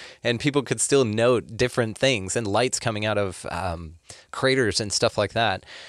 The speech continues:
You know, I've, uh, got a, a gen-, there's a gentleman in the business. Uh, his name is Crow seven seven seven. I just recently had him on. He is a huge sky watcher. He has a telescope and he does these amazing recordings.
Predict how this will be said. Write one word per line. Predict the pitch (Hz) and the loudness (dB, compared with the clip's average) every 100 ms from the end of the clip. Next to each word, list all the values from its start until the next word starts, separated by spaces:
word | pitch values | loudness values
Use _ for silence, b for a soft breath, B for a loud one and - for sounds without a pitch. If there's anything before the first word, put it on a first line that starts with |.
| B | B
You | - | 0
know, | 165 151 | 4 4
I've, | 143 131 - | 4 0 2
uh, | 139 131 | 4 4
got | 120 160 214 | 6 6 8
a, | 131 113 | 6 4
a | - 120 117 | 0 2 2
gen-, | 104 104 147 135 | -2 0 0 4
there's | 139 | 2
a | 127 | 4
gentleman | 151 175 190 156 127 | 2 4 2 0 -2
in | 113 135 | 0 0
the | 120 | 2
business. | 127 101 104 98 110 | 2 2 0 -2 0
Uh, | 107 | 0
his | 107 | 0
name | 120 | 0
is | 117 | -2
Crow | - - 135 | -2 2 4
seven | - 131 123 | 4 4 2
seven | 120 123 117 | 0 0 0
seven. | 113 101 | 0 0
I | 101 | 0
just | 101 - | 0 0
recently | 127 127 110 | -2 -2 -4
had | 110 107 | -2 0
him | 101 | 0
on. | 95 | -2
He | 95 135 | 0 0
is | 107 | 0
a | |
huge | 98 - 131 120 98 | -2 -2 0 0 0
sky | - 107 | 2 2
watcher. | 101 90 - 90 | 2 0 -2 -4
He | |
has | 92 - | -2 -2
a | |
telescope | - 123 107 123 107 | 0 0 2 2 2
and | 110 | 0
he | |
does | 107 104 | -2 0
these | 110 107 | 0 -4
amazing | 107 123 123 113 107 | -4 -2 -2 -2 -2
recordings. | 98 - 98 87 - | -2 0 0 -2 -6